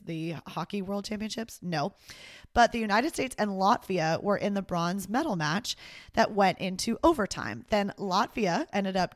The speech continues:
coming out victorious, and Parliament declared it a national <laughs> holiday the day after, um, they finished third,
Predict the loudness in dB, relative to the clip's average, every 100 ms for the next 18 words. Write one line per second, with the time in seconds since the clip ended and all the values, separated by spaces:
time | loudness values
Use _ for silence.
0 | -10 -4 -4 -4 -4 -2 -4 -6 -10 -8
1 | -2 0 0 0 -4 -14 -18 -6 -4 -2
2 | -2 0 2 4 4 4 0 -2 -8 -6
3 | -4 -2 0 2 0 0 -2 -2 -4 -2
4 | -2 -4 -2 0 -2 0 0 2 0 2
5 | 2 0 -4 -12 -6 -2 2 2 4 2
6 | 0 0 0 0 -2 -4 -4 -2 0 0
7 | 0 -4 -4 -2 0 0